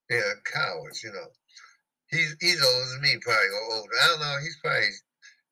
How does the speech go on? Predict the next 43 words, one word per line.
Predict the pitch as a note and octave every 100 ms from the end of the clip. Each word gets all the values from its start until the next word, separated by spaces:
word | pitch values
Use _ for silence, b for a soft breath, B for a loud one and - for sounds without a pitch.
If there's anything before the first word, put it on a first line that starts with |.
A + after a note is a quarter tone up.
| _ -
younger. | B2+ A#2+ A#2+ A#2 B B B _ _ _ _ -
He's | A#3+ A3+
one | E3 C#3+
of |
them | C3
guys | B2 A#2+ A#2
who's | B2 A2
afraid. | - - G#2+ A2 A#2 _ _ _ _ _ _ _ _ _ _ _ _ _ _ -
You | E3+
know, | C3+ B2+ b b _ _ _ _ _ _ -
he | B3
might | A#3+ A#3+ G#3+
even | F#3
have | F#3
a | F3
white | E3 F3 F3
wife. | F3 E3+ B2
I | E3
don't | E3 D#3
know. | C3+
I | C3 D3
don't |
know | D3+
what | C#3
that | D3 C#3+
has | C3 -
to |
do | D3 D3
with | D3+
it. | F3
Yeah, | A#3+ G3
it | -
do. | - - _ b b b b
It | E3 E3 E3
has | C#3
a | D3
lot | D#3+ D3
to | C3
do | B2+
with | A#2
it, | B2+
'cause, | C3 C3+ - D#3+
no | G3+